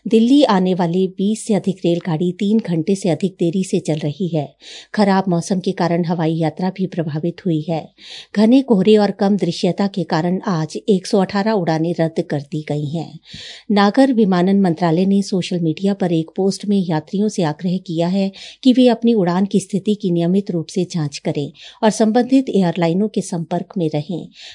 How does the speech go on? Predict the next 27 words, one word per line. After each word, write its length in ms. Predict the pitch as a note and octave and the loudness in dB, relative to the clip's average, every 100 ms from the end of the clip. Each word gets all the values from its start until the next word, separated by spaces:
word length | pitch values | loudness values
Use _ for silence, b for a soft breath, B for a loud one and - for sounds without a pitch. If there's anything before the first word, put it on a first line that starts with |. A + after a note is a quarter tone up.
| B | B
मंत्रालय 480 | A#3 A#3 A#3+ A#3 C4+ | 2 4 2 4 4
ने 140 | C4+ | 4
एयरलाइनों 640 | B3 G3 E3+ F3+ E3 G3 | 4 2 2 0 0 0
को 180 | A3 G#3+ | 2 2
यात्रियों 500 | G3 E3 D#3 G3 G#3+ | 2 0 -4 -2 -2
की 120 | G#3 | -2
सुविधा 420 | F#3+ F3 E3+ G3 G3 | -2 -2 -2 -2 -2
के 140 | G3 | -2
लिए 160 | E3+ F3 | -2 0
निर्धारित 480 | E3+ E3 E3+ G#3 | 0 -2 -2 -2
सभी 580 | G#3 A3 G#3+ F3+ F3+ B3+ A#3+ | -2 -2 0 -2 -4 -6 -2
नियमों 360 | F#3+ F3+ A3 | 0 2 0
का 140 | A3+ F3 | 0 -4
सख्ती 360 | G3+ - G3+ | -4 -4 -6
से 140 | F#3+ F#3 | -6 -4
पालन 340 | F3+ D#3 E3 | -2 -2 -2
करने 340 | - D#3+ F#3+ | -4 -4 -4
का 240 | F#3+ D#3+ D#3+ B B B | -2 -4 -4 B B B
निर्देश 460 | G3 E3 F3 D#3+ - | 0 2 2 0 -4
दिया 200 | D#3 D3 | -2 -2
है। 300 | E3 D3 - B B B | -2 -4 -6 B B B
इनमें 280 | C4+ B3+ C4+ | 6 8 8
समय 320 | C4+ G#3+ F#3+ | 6 2 2
पर 180 | G#3+ A3 | 2 0
उड़ान 300 | G3 E3+ F3+ | 0 0 0
की 160 | F#3+ G3 | 0 -2
जानकारी, 640 | - D#3 D#3+ D3+ D#3+ F#3+ | -2 -4 -2 -2 -2 -4